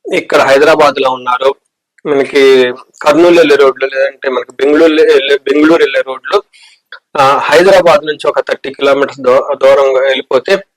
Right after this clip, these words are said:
మీకు కొత్తూరు అని ఉంటుంది. అక్కడ పెంజర్లు అనే విలేజ్ ఉంటుంది. అక్కడ అనంత పద్మనాభ స్వామి స్వయంభూగా ఉన్నారు. అక్కడికి వెళ్ళి మీరు కొంచెంసేపు కూర్చొని మెడిటేషన్ చేసి దేవుని ప్రార్థించండి, మాకు దా-, డైరెక్షన్ చూపండి, మాకు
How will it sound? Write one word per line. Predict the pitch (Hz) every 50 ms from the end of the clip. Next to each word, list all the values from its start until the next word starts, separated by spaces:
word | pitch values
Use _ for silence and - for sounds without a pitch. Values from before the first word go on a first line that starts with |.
| _ _ _ _ _ _ -
మీకు | - - - 156
కొత్తూరు | - - - - 165 - - - - 185 180 170 170
అని | 165 147 147
ఉంటుంది. | 139 - - 143 151 170
అక్కడ | 160 156 - - 156 147
పెంజర్లు | 143 - _ - 156 156 165 170 160 143 165 165 156 151
అనే | 147 139 131 - 127
విలేజ్ | 120 131 131 139 135 127 127
ఉంటుంది. | 120 _ _ - 123 120 117 - -
అక్కడ | 131 - - 147
అనంత | 139 147 147 147 151 147 156 156 165 165 160 - 170
పద్మనాభ | 156 - 147 135 123 127 123 131 135 131 127 127 127
స్వామి | - - 147 - 156 170
స్వయంభూగా | - - - 143 135 151 170 180 180 151 143 147 143 135 139 131
ఉన్నారు. | 127 123 120 120 127 139 170
అక్కడికి | 165 156 139 - 151 135 120 - 135
వెళ్ళి | 143 160 170
మీరు | 160 143 139 135
కొంచెంసేపు | - 139 127 131 117 - - 131 131 _
కూర్చొని | - 143 147 139 - - 143 139 143 143
మెడిటేషన్ | 135 127 123 123 135 135 - 143 127 - 143 127 120 120
చేసి | 117 - - - 165 - - _ - - - - - - _ _ - -
దేవుని | 135 135 151 175 185 190 196 180
ప్రార్థించండి, | - 143 135 131 123 - 131 127 - - 131 127 135 151
మాకు | 151 135 120 - 139
దా-, | 127 - 120 117 127
డైరెక్షన్ | 139 139 131 131 139 147 - - 156 139 127 -
చూపండి, | 127 120 _ - 123 123 120 123
మాకు | 127 123 120 135 127 127